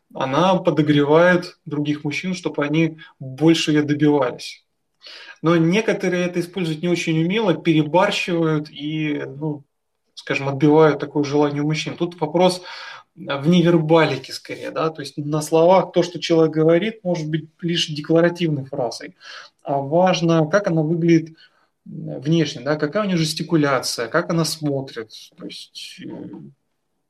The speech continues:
перебирает она ли в этот момент волосы, да, понять, насколько я ей симпатична или нет, можно по определенному роду жестов, и, ну, со временем уже становится понятно, то есть как выглядит флирт такой непрямой, да, я думаю,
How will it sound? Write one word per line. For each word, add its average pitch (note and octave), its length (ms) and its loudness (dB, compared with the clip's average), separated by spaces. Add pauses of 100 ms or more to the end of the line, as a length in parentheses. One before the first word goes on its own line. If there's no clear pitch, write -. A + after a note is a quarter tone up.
(480)
перебирает D#3+ 560 2
она E3 160 4
ли D#3+ 80 4
в D#3 60 4
этот D#3+ 180 0
момент E3 240 0
волосы, C#3 560 -2
да, C#3 220 -4
понять, E3 440 -4
насколько D#3 380 -4
я D#3+ 180 4
ей D#3 100 4
симпатична D#3 600 -2
или D#3 120 2
нет, G3+ 200 -2
можно E3 220 0
по D3+ 240 -2
определенному D3+ 680 0
роду D3+ 220 0
жестов, E3 500 -2 (540)
и, D3 440 -4
ну, F#3 140 0
со E3+ 140 0
временем G#3+ 400 4
уже D#3 220 0
становится F3 400 2
понятно, F3+ 420 0
то - 100 -4
есть D3 100 -6
как F3+ 220 -2
выглядит D3+ 300 -2
флирт F#3 500 -4 (200)
такой D3 360 -2
непрямой, D3 720 -2
да, D3+ 220 -8
я C#3+ 220 -12
думаю, C#3 460 -8